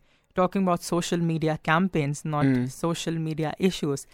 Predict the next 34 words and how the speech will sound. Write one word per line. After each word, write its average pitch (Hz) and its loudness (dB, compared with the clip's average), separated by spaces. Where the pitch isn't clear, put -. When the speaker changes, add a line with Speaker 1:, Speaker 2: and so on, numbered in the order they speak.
Speaker 1:
So - -4
campaigns 202 2
that 185 -8
are 170 2
actually 196 2
revolving 180 2
around 160 0
data 165 -4
which 165 -6
they 180 0
have 170 0
collected 180 -2
from 175 0
the 190 -4
people. 202 -2
So 175 2
a 190 -2
Q 240 4
and 226 4
A 208 -2
question, 196 0
uh, 180 -4
or 175 -4
something 180 -6
like 170 -4
that 170 -2
basically 180 -2
solves 170 -6
my 165 -2
query 165 -4
with 151 -10
the - -16
politician, 160 -10
or 147 -12